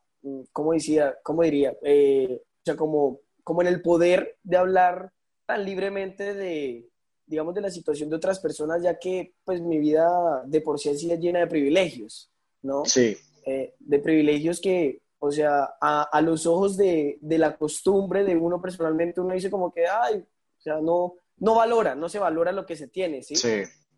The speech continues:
Speaker 1: Y, pues, el pensar de que una persona, pues, digamos que un habitante de calle, por ejemplo, en Bogotá, pues, me imagino pasar, o sea, todos los días, eh, el tener que sobrevivir, ¿sí? O sea, el tener que sobrevivir sin ser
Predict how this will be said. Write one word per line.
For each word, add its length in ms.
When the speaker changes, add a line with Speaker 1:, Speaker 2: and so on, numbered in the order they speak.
Speaker 1:
Y, 440
pues, 180
el 100
pensar 360
de 100
que 120
una 120
persona, 680
pues, 260
digamos 380
que 80
un 80
habitante 480
de 120
calle, 300
por 120
ejemplo, 180
en 80
Bogotá, 440
pues, 200
me 60
imagino 400
pasar, 360
o 60
sea, 180
todos 280
los 180
días, 380
eh, 160
el 240
tener 240
que 120
sobrevivir, 600
¿sí? 320
O 60
sea, 300
el 120
tener 280
que 80
sobrevivir 440
sin 240
ser 320